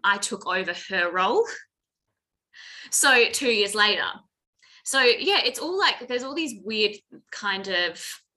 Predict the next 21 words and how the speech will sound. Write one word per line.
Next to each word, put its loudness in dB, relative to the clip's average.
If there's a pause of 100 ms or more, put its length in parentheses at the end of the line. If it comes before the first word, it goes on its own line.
(180)
things -6
that -8
match -2
up -6
in -10
my -2
life, -4
which -8
is, -4 (260)
which -14
is -4
kind -6
of -14
weird, -4
but -8
really -4
awesome -6
at -16
the -12
same -4
time. -4